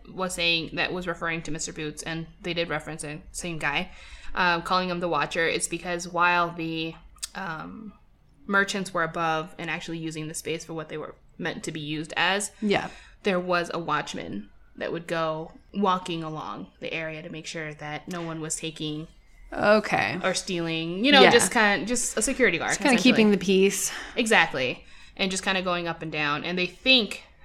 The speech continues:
Speaker 1: that he was one of 'em. But the weird thing is, he, he was known for mediums and everyone talking about the history of it. He did actually end up killing a woman
Speaker 2: Hmm.
Speaker 1: in one of the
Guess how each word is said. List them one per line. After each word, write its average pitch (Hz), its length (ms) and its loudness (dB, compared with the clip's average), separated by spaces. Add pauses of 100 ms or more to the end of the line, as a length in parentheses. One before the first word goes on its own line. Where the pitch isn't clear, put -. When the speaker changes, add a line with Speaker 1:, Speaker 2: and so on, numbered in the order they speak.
(160)
Speaker 1:
that 156 160 -4
he 175 100 -6
was 170 160 -6
one 175 160 -4
of 165 140 -4
'em. 147 280 -4
But 240 240 6 (300)
the 262 80 2
weird 427 200 0
thing 262 160 0
is, 208 380 0 (160)
he, 190 160 -4
he 208 420 -4 (120)
was - 680 -6 (220)
known 196 800 -4 (200)
for 180 160 -6
mediums 180 600 0
and 151 200 -4
everyone 160 380 -6
talking 160 280 -8
about 151 220 -6
the 165 60 -12
history 185 280 -4
of 185 80 -2
it. 185 200 -2 (220)
He 208 160 0
did 165 200 0
actually 180 280 -2
end 185 100 -4
up 180 80 -8
killing 170 260 -6
a 160 60 -6
woman 156 560 -6
Speaker 2:
Hmm. 262 80 0
Speaker 1:
in 208 260 4
one 170 200 -4
of 165 260 -6 (600)
the 170 500 -6